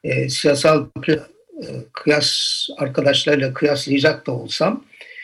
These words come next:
e, çok bireysel, e, o zamanın terminolojisine daha uygun bir hem demek daha doğru olur.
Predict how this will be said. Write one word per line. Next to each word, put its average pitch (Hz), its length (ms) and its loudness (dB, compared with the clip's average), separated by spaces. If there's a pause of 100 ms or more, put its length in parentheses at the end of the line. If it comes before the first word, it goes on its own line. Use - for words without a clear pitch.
(440)
e, 170 720 2 (380)
çok 185 440 -2
bireysel, 160 840 4 (480)
e, 143 320 0 (140)
o 180 300 2
zamanın 156 560 4
terminolojisine 151 1040 2
daha 151 240 4
uygun 147 600 2 (260)
bir 139 120 4
hem 151 360 4 (200)
demek 147 380 0
daha 151 260 2
doğru 120 200 -2
olur. - 520 -8